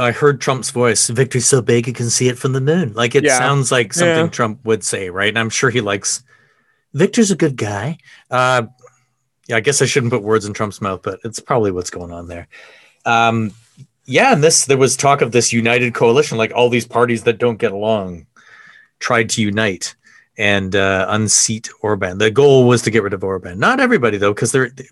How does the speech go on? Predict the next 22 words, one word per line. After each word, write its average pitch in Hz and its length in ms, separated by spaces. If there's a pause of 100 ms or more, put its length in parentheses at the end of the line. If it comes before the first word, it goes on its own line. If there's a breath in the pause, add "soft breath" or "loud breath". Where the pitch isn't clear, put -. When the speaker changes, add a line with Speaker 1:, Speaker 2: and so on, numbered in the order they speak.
Speaker 1:
believe 202 240
it 175 60
or 139 80
not, 147 240
<laughs> - 100
there's 226 140
parties 254 420
in 214 100
Hungary 226 300
that 202 140
are 220 120
further 233 360
right 247 420 (180 soft breath)
Speaker 2:
Yeah. 113 320
Speaker 1:
than 269 120
Orban. 349 420
It 131 60
was 208 180
like, 143 160 (160)
Speaker 2:
Yeah. 143 220
Speaker 1:
"What?" - 260 (340 soft breath)
Like, 120 280